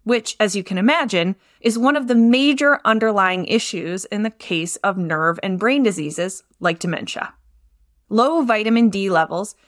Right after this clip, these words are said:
make it difficult for the brain to clean itself in general, as well as clear out beta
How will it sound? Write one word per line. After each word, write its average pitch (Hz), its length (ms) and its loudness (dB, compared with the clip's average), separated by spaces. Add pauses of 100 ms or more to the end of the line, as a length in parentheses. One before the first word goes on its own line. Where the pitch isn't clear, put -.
make 247 200 0
it 208 240 -4
difficult 285 540 -2
for 226 160 -2
the 220 100 0
brain 196 420 0
to 190 400 -4
clean 349 420 -4
itself - 580 -6
in 208 140 2
general, 247 460 0 (380)
as 226 180 -2
well 302 280 4
as 220 260 -2
clear 254 480 0
out 180 380 -2 (240)
beta 311 600 2